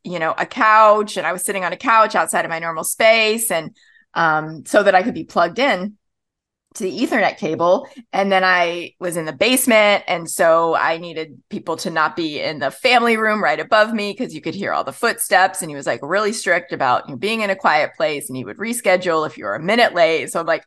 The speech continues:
already sweating running into this episode. And then he asked me a question mid-interview that was not on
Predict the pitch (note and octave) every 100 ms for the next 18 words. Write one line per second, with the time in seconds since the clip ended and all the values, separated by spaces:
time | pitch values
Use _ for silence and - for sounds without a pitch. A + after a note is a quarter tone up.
0 | _ F#3+ C#4 D#4+ D#4 F4+ - G#3 F3 E3
1 | D#3+ G3+ _ _ _ _ G#3+ F#3+ G3+ G3+
2 | G3+ F#3 F3+ - D#3 D#3+ - C#3 - D3+
3 | - B2+ A#2+ A#2+ _ _ _ _ _ F#3
4 | F#3 E3+ E3 E3 D#3+ D3 D#3+ - _ _
5 | _ E3+ E3 E3+ G#3+ F#3+ C#3+ D3+ C4 -
6 | _ _ _ _ _ _ _ _ _ _
7 | - B3+ G#3 - F3 B3+ - C4 C4+ G#3+
8 | - F3 - E3+ D#3+ D#3+ D#3 G2+ C#3 C#3
9 | C3+ E2 D#2+ F2+ - - E3+ F#3 F#3 E3+
10 | E3 E3 A#3 C#4+ - _ _ _ D#3 D3
11 | C#3 C#3 C#3+